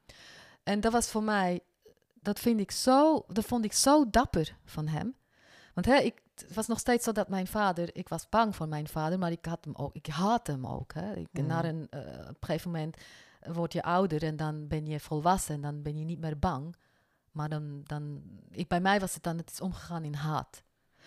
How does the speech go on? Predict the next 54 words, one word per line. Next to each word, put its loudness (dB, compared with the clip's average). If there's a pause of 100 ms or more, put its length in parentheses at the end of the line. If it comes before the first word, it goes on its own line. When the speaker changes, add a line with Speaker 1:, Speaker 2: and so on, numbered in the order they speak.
(180)
Speaker 1:
Maar 8
ik 4
kon 8
hem 2
ook 2
niet -4
echt 2
haten. -6 (880)
Want 0
het -4
was -2
mijn -2
vader. 0 (100)
Dat, -4 (120)
er 2
is 2
iets -4 (100)
wat 0
niet 2
toeliet 0
dat -2
ik -6
ook 2
tegen 0
hem 2
kon -4
zeggen, -2
"Ik -10
haat -4
je." -6 (180)
Speaker 2:
Hmm. -6
Speaker 1:
Kon 4
niet. -2 (140)
Kon 2
ik 0
echt -2
niet. -8 (1500)
Maar 4
dat 6
hij, 8 (140)
dus 2
ik -4
had 0
ook, 4
het -10
was -6
ook -4
een -2
autoritaire 2
persoon, 4
hè. 4
Ik 0
bedoel, 0
ik, -4